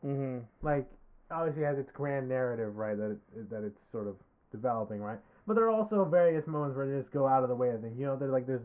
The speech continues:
Speaker 2: the episode where they go to that island with the sea serpent thing, you know, that's sort of messing around, right? Remember that?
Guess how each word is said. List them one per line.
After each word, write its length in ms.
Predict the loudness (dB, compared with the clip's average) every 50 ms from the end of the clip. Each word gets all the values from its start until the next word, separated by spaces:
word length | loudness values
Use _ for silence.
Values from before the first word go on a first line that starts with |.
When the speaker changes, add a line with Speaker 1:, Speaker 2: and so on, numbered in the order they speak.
| -6 -8
Speaker 2:
the 160 | -4 -2 0
episode 300 | 0 0 -2 -2 -2 -2
where 80 | -2 -2
they 120 | -2 -4
go 100 | -4 -4 -4
to 60 | -4
that 140 | -4 -4 -4
island 300 | -4 -4 -2 -4 -4 -4 -8
with 100 | -10 -10
the 60 | -10 -8
sea 140 | -4 -4 -4 0
serpent 360 | 0 0 2 2 2 0 2
thing, 320 | 2 4 4 4 2 0 -6 -10 _ _ _ _ _ _ _ _ _ _ -6
you 100 | -4 -2
know, 120 | 0 0
that's 100 | 0 -2 -2
sort 120 | -2 -2
of 60 | -2
messing 240 | -2 -2 -4 -4 -4
around, 380 | -2 -2 0 0 0 -2 -4 -6 -12 _ _ -8
right? 240 | -4 -2 -2 -2 -2 -6 -12 _ _ _ _ _ _ -8
Remember 160 | -4 -2 0
that? 240 | 0 0 0 -2